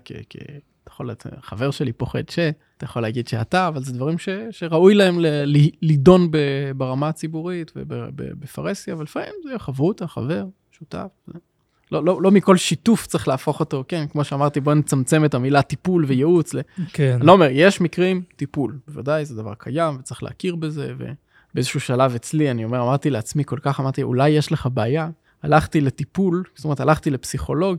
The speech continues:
Speaker 1: כדי לבדוק האם יש לי בעיה שבגללה אני לא... והוא כמובן אהב את הרעיון, לא משנה, ישבנו, שוחחנו, טה, טה, טה,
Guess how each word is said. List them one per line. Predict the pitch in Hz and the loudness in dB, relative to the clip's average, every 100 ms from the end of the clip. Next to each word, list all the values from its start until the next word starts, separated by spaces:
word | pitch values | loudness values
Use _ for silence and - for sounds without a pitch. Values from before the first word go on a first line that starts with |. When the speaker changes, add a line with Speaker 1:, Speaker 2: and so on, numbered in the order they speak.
| - | -6
Speaker 1:
כדי | 151 143 175 190 | -8 0 4 4
לבדוק | 165 139 147 196 - | 2 -2 0 0 2
האם | 175 208 196 | 0 2 4
יש | 180 | 4
לי | 175 | 4
בעיה | 151 143 156 165 | 6 6 6 4
שבגללה | - 147 131 131 135 139 156 | 2 0 2 2 2 4 2
אני | 139 | 2
לא... | 139 143 139 - _ _ | 0 -2 -2 -8 _ _
והוא | 151 139 139 147 147 151 - 165 160 | -2 0 0 -4 -4 -4 -2 0 0
כמובן | - 151 151 170 170 160 165 _ - | 2 2 6 6 4 0 -6 _ 2
אהב | 147 160 | 4 4
את | 165 | 4
הרעיון, | 156 202 320 | 4 2 0
לא | 247 | -2
משנה, | 247 294 | 0 0
ישבנו, | 143 - 214 220 151 | 0 4 6 6 2
שוחחנו, | - - 262 - 190 | -2 0 0 2 -4
טה, | 156 143 | -2 -4
טה, | 160 | -2
טה, | - | 0